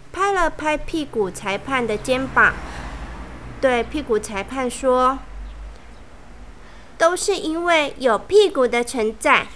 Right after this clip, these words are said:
才会有我们。”没错，我们都是从肛门产生的。带着笑容的便便与屁屁互相以佩服的眼神看着对方，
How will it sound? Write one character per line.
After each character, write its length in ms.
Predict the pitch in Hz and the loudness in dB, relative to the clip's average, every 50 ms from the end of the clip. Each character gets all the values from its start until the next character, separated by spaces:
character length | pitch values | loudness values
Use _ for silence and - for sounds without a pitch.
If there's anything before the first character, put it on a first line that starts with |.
| - - | -16 -16
才 220 | - - 226 190 214 | -12 -8 -6 -6 -2
会 220 | 240 277 262 240 | 0 0 0 2
有 180 | 226 214 202 226 | 2 2 4 4
我 260 | 262 294 294 269 240 | 4 6 6 6 6
们。” 520 | 226 240 240 262 254 240 220 185 - - - - - - - - - - - - - - - - - | 6 4 4 4 4 4 2 0 -2 -6 -12 -16 -18 -20 -20 -20 -20 -20 -20 -20 -20 -20 -20 -18 -12
没 220 | - 185 190 190 202 | -6 -4 -2 -2 -2
错， 480 | 196 - 269 269 247 226 190 180 - - - - - - - - - | 0 4 6 6 6 6 6 2 -2 -8 -16 -18 -18 -18 -16 -8 -2
我 180 | 196 202 196 | 0 0 2
们 240 | 196 208 214 220 226 | 2 2 2 2 2
都 180 | 214 262 269 269 | 4 4 4 4
是 180 | 269 320 285 | 2 -2 -4
从 280 | 240 254 233 202 214 226 | -2 0 0 0 0 6
肛 220 | 233 320 311 330 | 8 10 10 10
门 260 | 330 311 254 233 240 | 8 6 2 2 0
产 260 | 240 - 269 208 - 180 | 0 -2 -2 -4 -4 -4
生 340 | - - 294 330 349 349 | -2 0 2 2 2 2
的。 300 | 311 311 277 220 - - - - - - - - - - - - - - - - - - - - - - - - - - - - - - - - - | 4 6 6 6 6 2 -2 -12 -18 -18 -20 -20 -20 -18 -16 -14 -14 -12 -14 -14 -16 -16 -16 -16 -18 -18 -18 -18 -18 -18 -18 -18 -18 -18 -18 -12 -6
带 200 | - 277 277 269 | -4 -2 -2 0
着 160 | 262 254 233 | 0 0 -2
笑 280 | 226 - - 311 311 294 | -2 0 0 2 2 4
容 240 | 277 254 247 262 277 | 4 4 2 2 2
的 200 | 302 294 285 269 | 2 2 2 2
便 280 | 277 320 339 330 311 | 0 0 0 0 0
便 220 | 302 330 320 277 240 | 0 0 0 0 0
与 180 | 196 190 165 | -2 -4 -6
屁 220 | 151 - - 277 254 | -6 -4 -2 -2 -2
屁 320 | 247 - 269 233 180 - - - - - - - - - - - - | -2 -2 -2 -2 -2 -4 -8 -14 -20 -20 -20 -18 -18 -18 -18 -8 -4
互 140 | - 381 311 | -2 0 0
相 320 | 269 - - 320 294 294 269 | 0 0 2 4 4 4 2
以 200 | 233 208 175 - - | 0 -4 -6 -6 -4
佩 180 | - 415 440 403 | 0 0 2 0
服 220 | 403 - 233 226 | 0 0 -2 0
的 160 | 220 220 220 | 2 2 2
眼 200 | 208 202 185 170 | 2 2 0 -2
神 320 | 180 - - 202 190 185 202 - | -4 -6 -6 -6 -6 -6 -6 -4
看 200 | - 294 247 220 | -2 -2 -2 -2
着 140 | - 202 | -2 -6
对 240 | 190 - - 208 180 | -6 -4 -4 -4 -4
方， 380 | 185 - - 220 208 208 214 | -4 -2 0 2 2 2 0